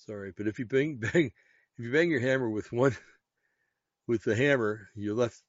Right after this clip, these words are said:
uh, let's say thumb with your hammer, and you don't learn to not bang your right hand, your right finger, right thumb, um, then you've got problems bigger than we can deal with.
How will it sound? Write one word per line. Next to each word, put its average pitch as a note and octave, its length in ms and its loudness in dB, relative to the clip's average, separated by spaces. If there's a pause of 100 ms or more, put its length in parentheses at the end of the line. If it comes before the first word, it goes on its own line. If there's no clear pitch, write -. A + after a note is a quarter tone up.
(160)
uh, G2 220 -2 (480)
let's A2+ 260 -10
say G2+ 140 -2
thumb G#2+ 220 -4
with G2 140 -10
your F#2+ 100 -6
hammer, G#2 420 -4 (760)
and G#2+ 440 2
you A#2+ 420 -4
don't C#3 260 2
learn B2 340 2
to G2+ 80 -8
not A2 260 -2
bang A#2 220 -2
your G2+ 160 0
right A2 260 0
hand, F2+ 360 -8 (260)
your G#2+ 140 -8
right A#2 180 -4
finger, F#2 420 -12 (340)
right G#2+ 200 -8
thumb, F2+ 180 -16 (680)
um, G2 420 -4 (340)
then B2 140 0
you've C#3 160 -6
got G2+ 180 -6
problems G2 420 -4
bigger F#2+ 280 -6
than F2+ 300 -10 (120)
we G#2+ 80 -8
can G2 140 -8
deal A2 220 -4
with. E2+ 140 -12